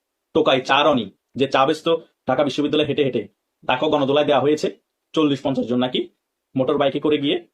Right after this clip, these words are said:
তার সাথে সহযোদ্ধাদের এবং তাকে গণধোলাই দিয়েছে। সে আঙ্গুলে তীর তুলে স্বাস্থ্য উপদেষ্টার দিকে। এভাবে করে করে প্রত্যেক জায়গায় সমন্বয়কগুলা গণধোলাই খাবে, প্রত্যেক জায়গায় তাদেরকে চিরকুট এবং কাফনের কাপড় পাঠানো হবে। যে পরিস্থিতি বাংলাদেশে তৈরি হয়েছে,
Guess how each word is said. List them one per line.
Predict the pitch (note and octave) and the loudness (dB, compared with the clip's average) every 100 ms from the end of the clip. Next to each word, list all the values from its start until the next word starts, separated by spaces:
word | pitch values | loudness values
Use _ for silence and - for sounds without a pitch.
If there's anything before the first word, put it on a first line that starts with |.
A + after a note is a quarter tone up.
| _ - | _ -2
তার | C3 | 0
সাথে | - D3 D#3+ | 0 -4 -4
সহযোদ্ধাদের | - - C#3 C#3 D#3 E3 | -4 0 2 2 0 0
এবং | D3 C#3+ | 0 -2
তাকে | - - - _ _ - | -4 -6 -8 _ _ -6
গণধোলাই | C3 C3 B2 E3+ F#3 _ | -2 0 0 0 -2 _
দিয়েছে। | B2 B2 A2 A2 - _ _ _ | -2 -2 -2 -8 -12 _ _ _
সে | - F3+ B3+ - _ _ _ - | -2 -2 -2 -6 _ _ _ -4
আঙ্গুলে | D3 C#3+ C#3 | -2 0 0
তীর | C#3+ C3 | -2 -4
তুলে | C#3+ D#3 G4 - _ _ _ | -2 -2 -4 -10 _ _ _
স্বাস্থ্য | - - - F#3+ - _ | -6 -4 -2 -4 -4 _
উপদেষ্টার | D3+ C3 A#2 B2 | -4 -2 -2 -4
দিকে। | A2+ A#2 - _ _ _ - | -4 -10 -16 _ _ _ 0
এভাবে | F#3 G#3+ | 2 4
করে | A3+ A3 | 4 2
করে | G#3+ | 2
প্রত্যেক | A3 A3+ - F3+ | 0 -2 -2 0
জায়গায় | F3+ F3+ | 2 0
সমন্বয়কগুলা | F3 E3+ E3 D#3+ D3+ F#3+ - _ B2+ | 0 -4 -2 -2 -2 -4 -6 _ -4
গণধোলাই | C#3 C3 C3 - | -2 0 0 0
খাবে, | D#3+ F#3+ - _ _ _ - | -2 -4 -8 _ _ _ 0
প্রত্যেক | G3+ - F#3 | 0 0 0
জায়গায় | F#3+ F#3+ C#4 - | 2 0 -2 -4
তাদেরকে | C#3 C#3 C3 | -2 0 -2
চিরকুট | D#3 B2+ D3 | -4 -2 0
এবং | C#3 F3 | 0 -2
কাফনের | B2+ C3+ C3+ | -4 -2 -2
কাপড় | C#3 F3 - _ _ _ | 0 -4 -6 _ _ _
পাঠানো | C3 B2+ A#2+ | -2 0 -2
হবে। | G#2+ - _ _ | -2 -8 _ _
যে | A#2+ E3+ | -4 0
পরিস্থিতি | D#3+ D3 D#3 D#3 | 2 0 0 -2
বাংলাদেশে | C#3+ B2 F#3+ - - _ - | 0 -2 -2 -4 -8 _ -2
তৈরি | C#3 A#2 | 0 2
হয়েছে, | B2 A2+ | -2 -2